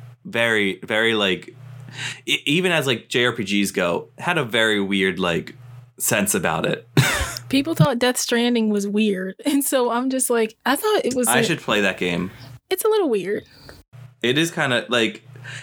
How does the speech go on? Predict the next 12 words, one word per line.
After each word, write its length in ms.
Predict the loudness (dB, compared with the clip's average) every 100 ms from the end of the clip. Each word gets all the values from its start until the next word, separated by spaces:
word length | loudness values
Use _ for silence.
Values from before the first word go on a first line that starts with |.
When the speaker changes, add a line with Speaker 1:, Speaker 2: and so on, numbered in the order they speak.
| -8
Speaker 1:
gameplay-wise, 1080 | 0 2 2 -2 0 2 4 2 0 -6 -10 -18 -20 -14 -4
Nier 240 | 0 2
was 140 | 2 2
very 240 | 2 2
traditionalized 880 | 0 0 0 0 0 2 2 0 0
gameplay, 480 | 0 0 0 2
like, 160 | 2 0
very 260 | 2 2 0
fun, 500 | 0 0 0 -2 -2
very, 200 | 0 2
like, 220 | 0 0
well-defined. 1040 | 0 0 0 -6 -8 -4 0 0 0 -2